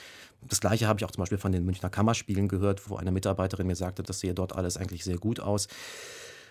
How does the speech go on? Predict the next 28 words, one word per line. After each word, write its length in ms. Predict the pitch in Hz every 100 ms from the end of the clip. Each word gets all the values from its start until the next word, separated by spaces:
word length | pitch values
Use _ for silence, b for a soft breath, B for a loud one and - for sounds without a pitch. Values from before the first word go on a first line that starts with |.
| B B -
Was 160 | 131
der 100 | 139
Personalrat 640 | 139 135 131 175 156 139
vom 480 | - - 127 123 120
Staatstheater 540 | - 113 - 95 98 123
Augsburg 320 | 143 135 131
aber 180 | 110 113
zum 160 | 117
Beispiel 340 | 104 107 110 101
sagte, 440 | 101 104 - 95
war, 400 | 95 98 95 -
dass 480 | 101 95 - - - -
er 260 | 107 95
zwar 220 | - - 92
für 140 | 101
sein 260 | 101 143 120
Haus 220 | 110 101
sowas 260 | 98 104
überhaupt 440 | 107 101 107 110 113
nicht 440 | 95 - - -
kritisieren 480 | - 101 90 139 139
könnte, 300 | - 107 104
solche 220 | 101 98
Fälle 260 | - 104 104
eben 220 | 101 92
nicht 300 | 101 135 -
vorgefallen 640 | - 120 104 - 101 107
seien, 220 | 104 107